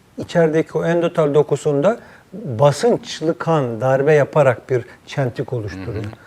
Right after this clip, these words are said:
Speaker 1: Bu sefer kolesterolünüz yüksekse yine kolesterol yapışıyor oraya. Hop yine ateroskleroz, hop kalp krizi, felç. Hepsi aynı yola gidiyor. Ee, diyabet, şeker hastalığı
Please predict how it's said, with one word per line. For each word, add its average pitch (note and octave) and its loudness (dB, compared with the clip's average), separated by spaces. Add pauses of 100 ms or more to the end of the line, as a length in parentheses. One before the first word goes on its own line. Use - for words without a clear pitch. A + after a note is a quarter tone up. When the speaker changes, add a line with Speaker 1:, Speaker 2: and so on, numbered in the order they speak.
(220)
Speaker 1:
Bu F3 -4
sefer E3+ 0 (320)
kolesterolünüz C3 2
yüksekse C#3 -4
yine D#3+ 4
kolesterol B2 -4
yapışıyor A#2 -8
oraya. F#3 0
Hop A#3+ -2
yine F3 2
ateroskleroz, C#3 -6 (280)
hop A#3+ -8
kalp F#3+ 4
krizi, C#3+ 0 (200)
felç. C3+ 0 (360)
Hepsi G#3 -2
aynı D#3 4
yola C3 -2
gidiyor. G#2+ -4 (880)
Ee, D3 -8 (960)
diyabet, D#3 2 (180)
şeker D3 -2
hastalığı B2+ -2